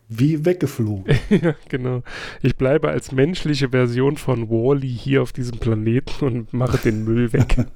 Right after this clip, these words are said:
Speaker 1: <laughs> Schön. Ja, ich hoffe, äh,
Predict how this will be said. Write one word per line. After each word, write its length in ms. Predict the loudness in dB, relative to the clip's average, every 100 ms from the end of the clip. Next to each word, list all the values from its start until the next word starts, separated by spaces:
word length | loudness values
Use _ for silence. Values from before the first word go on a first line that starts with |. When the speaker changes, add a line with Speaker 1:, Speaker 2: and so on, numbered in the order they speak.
| -8 -8
Speaker 1:
<laughs> 280 | -10 -14 _
Schön. 500 | _ -8 -6 -6 -10 _ _ _ _ _ _ -10
Ja, 140 | -6
ich 180 | -4 -2
hoffe, 640 | -2 0 -2 -4 -8 -8
äh, 40 | -12